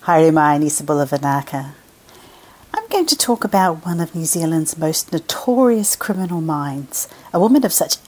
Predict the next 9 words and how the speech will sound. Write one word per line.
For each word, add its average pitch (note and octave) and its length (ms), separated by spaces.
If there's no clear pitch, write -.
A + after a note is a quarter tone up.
evil A3+ 340
cunning D#3+ 540
and C#3+ 180
criminal D#3+ 520
ingenuity. D#3+ 920
She - 200
was G#3 160
world E3 240
famous. A#3+ 580